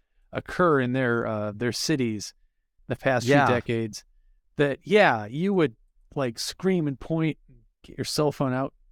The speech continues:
Speaker 1: take pictures," et cetera, et cetera.
Speaker 2: Yep, yep, yep. All that. Absolutely all that. And I'm sure they had cell phones back then, but did they have camera cell phones?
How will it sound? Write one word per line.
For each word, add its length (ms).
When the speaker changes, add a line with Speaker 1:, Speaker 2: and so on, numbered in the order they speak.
Speaker 1:
take 260
pictures," 520
et 60
cetera, 240
et 60
cetera. 260
Speaker 2:
Yep, 160
yep, 220
yep. 200
All 240
that. 260
Absolutely 540
all 160
that. 240
And 100
I'm 60
sure 220
they 120
had 260
cell 220
phones 300
back 260
then, 160
but 100
did 140
they 100
have 220
camera 400
cell 260
phones? 440